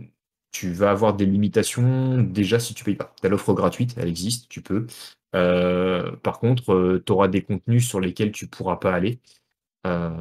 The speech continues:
par exemple les box retirées, parce que toutes les box retirées, euh, sont dédiées au V I P exclusivement. Donc toutes les box que tu peux trouver avec des write-ups sur Internet, euh, et qui sont des box, euh, qui peuvent être super intéressantes pour monter en compétences ou pour voir d'anciennes techniques, euh, t'auras pas accès à ça.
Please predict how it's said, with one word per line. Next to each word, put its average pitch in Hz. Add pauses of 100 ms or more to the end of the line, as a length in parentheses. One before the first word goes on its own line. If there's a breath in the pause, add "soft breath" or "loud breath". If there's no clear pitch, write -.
(640)
par 85
exemple 90
les 87
box 87
retirées, 98
parce -
que -
toutes -
les 92
box 90
retirées, 92
euh, 85
sont 95
dédiées 92
au 107
V 98
I 92
P 110
exclusivement. 98
Donc -
toutes -
les 95
box 98
que 98
tu -
peux -
trouver 95
avec 90
des 95
write-ups 92
sur 90
Internet, 90
euh, 82 (460 loud breath)
et 104
qui 117
sont 120
des 104
box, 113
euh, 92
qui -
peuvent 101
être 87
super -
intéressantes 107
pour 98
monter 98
en 98
compétences 110 (960)
ou 139
pour 117
voir 104
d'anciennes 101
techniques, 127 (520 loud breath)
euh, 95
t'auras 101
pas 113
accès 110
à 101
ça. -